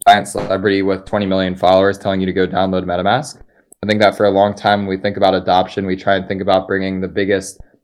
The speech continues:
influences in the world into the space and having them onboard everyone else. But, you know, I'm starting to realize that this fabric is a little bit different. I think that the way crypto scales is by having niche communities that are doing really meaningful work.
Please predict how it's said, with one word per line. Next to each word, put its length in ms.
influences 540
in 100
the 60
world 260
into 160
the 120
space 380
and 80
having 180
them 160
onboard 260
everyone 300
else. 320
But, 320
you 420
know, 40
I'm 60
starting 220
to 60
realize 260
that 100
this 140
fabric 380
is 100
a 60
little 140
bit 140
different. 520
I 60
think 180
that 160
the 60
way 180
crypto 400
scales 480
is 80
by 100
having 380
niche 240
communities 420
that 80
are 80
doing 240
really 220
meaningful 440
work. 380